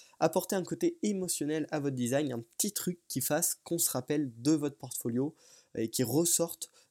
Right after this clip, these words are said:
euh, des autres. Donc ensuite, euh, le quatrième point au niveau design, c'est de faire refléter vos objectifs principaux dans votre manière de designer. C'est-à-dire que si vous expliquez, euh, à travers votre bio, vos compétences, et cetera,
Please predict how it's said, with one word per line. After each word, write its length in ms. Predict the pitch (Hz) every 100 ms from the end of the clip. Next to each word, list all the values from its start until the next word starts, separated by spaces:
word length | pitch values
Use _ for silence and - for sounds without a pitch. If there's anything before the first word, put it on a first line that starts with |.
| 120
euh, 380 | 113 107 107
des 240 | 107 117 -
autres. 240 | - - _ _ _ _ _ _ - -
Donc 160 | 143 127 -
ensuite, 520 | 190 - - 214 - - - - -
euh, 80 | 113
le 100 | 113
quatrième 600 | - 233 - - 196 175
point 240 | - 175
au 20 | 160
niveau 240 | 135 120
design, 420 | 120 117 160 185
c'est 140 | 175 117
de 80 |
faire 200 | - 120
refléter 520 | 117 202 - 185 - 175
vos 240 | 127 123
objectifs 480 | 120 117 - 113 -
principaux 680 | - 190 - - - 156 -
dans 140 | - 117
votre 160 | 113 -
manière 340 | 147 156 160
de 100 | 117
designer. 500 | 113 127 117 104 - _ _ - - -
C'est-à-dire 480 | - 196 170 156 135
que 60 |
si 100 | -
vous 180 | 196 190
expliquez, 680 | 190 - - 160 - 151 147 _ - _ 120
euh, 280 | 113 107 -
à 80 |
travers 360 | 139 147 143 135
votre 240 | 127 131
bio, 340 | 127 123 131 131
vos 160 | 131
compétences, 520 | 131 143 139 123 127 117
et 80 | 117
cetera, 440 | - 147 147 -